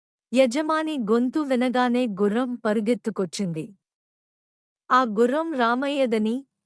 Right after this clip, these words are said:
సోమయ్య అబద్ధం ఆడుతున్నాడని మంత్రి నిర్ధారించాడు. విషయాన్ని మహారాజుకు వివరించాడు.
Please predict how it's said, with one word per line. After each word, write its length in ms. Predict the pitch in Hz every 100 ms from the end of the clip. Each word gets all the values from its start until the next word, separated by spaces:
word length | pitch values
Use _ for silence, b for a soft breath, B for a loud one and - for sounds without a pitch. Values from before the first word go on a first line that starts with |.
| _
సోమయ్య 680 | - - 311 349 381 392 392 359
అబద్ధం 560 | 240 240 220 233 247
ఆడుతున్నాడని 960 | - 214 226 208 254 233 233 226 240 294
మంత్రి 520 | 226 220 233 254 311
నిర్ధారించాడు. 1120 | 277 214 185 190 220 190 170 202 185 160 139 - _ _ _ _ _ _ _ _ _ _ -
విషయాన్ని 680 | 208 254 - 320 320 320 339
మహారాజుకు 880 | 302 220 226 269 269 262 220 233 240
వివరించాడు. 960 | 190 196 208 208 202 170 202 165 151